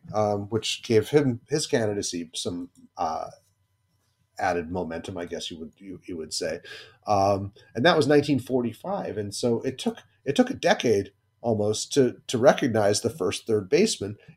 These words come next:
And voters have, have still never caught up. I mean, I think I can, you know, if, if Scott Rowland, Adrian Beltre, Greg Nettles, Ken Boyer,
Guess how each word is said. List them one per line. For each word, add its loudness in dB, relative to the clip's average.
And 2
voters 6
have, 0
have 2
still 2
never 2
caught 0
up. -6
I -6
mean, 2
I 6
think -4
I 4
can, 0
you 4
know, 6
if, 4
if 2
Scott 6
Rowland, 6
Adrian 2
Beltre, 4
Greg 6
Nettles, 8
Ken 4
Boyer, 8